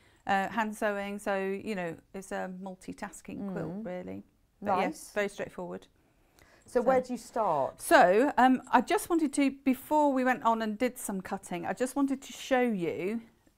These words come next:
Speaker 1: this is what I had left when I'd done all my cutting of
Speaker 2: Oh,
Speaker 1: my
Speaker 2: right.
Speaker 1: pieces.
Speaker 2: So
Speaker 1: So
Speaker 2: that
Speaker 1: you can
Speaker 2: was the
Speaker 1: see
Speaker 2: leftover, okay.
Speaker 1: Yeah,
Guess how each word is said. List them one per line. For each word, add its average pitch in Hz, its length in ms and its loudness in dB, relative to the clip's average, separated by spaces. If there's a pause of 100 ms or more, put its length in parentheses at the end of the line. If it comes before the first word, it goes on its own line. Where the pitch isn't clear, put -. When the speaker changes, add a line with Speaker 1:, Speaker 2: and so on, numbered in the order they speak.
Speaker 1:
this 202 640 0 (220)
is 190 200 -2
what 202 180 0
I 190 100 2
had 202 340 -4
left 190 680 0
when 190 240 -2
I'd 180 180 -4
done 196 180 -2
all 165 120 -2
my 160 180 -2
cutting - 460 -14 (260)
of 285 140 8
Speaker 2:
Oh, 339 60 6
Speaker 1:
my 311 80 0
Speaker 2:
right. 247 340 4
Speaker 1:
pieces. - 340 -8 (180)
Speaker 2:
So - 180 0
Speaker 1:
So 220 80 6
Speaker 2:
that 254 220 10
Speaker 1:
you 240 60 8
can - 40 -4
Speaker 2:
was 226 140 0
the 226 100 0
Speaker 1:
see 226 40 2
Speaker 2:
leftover, 208 680 -2
okay. 190 300 0
Speaker 1:
Yeah, 180 160 4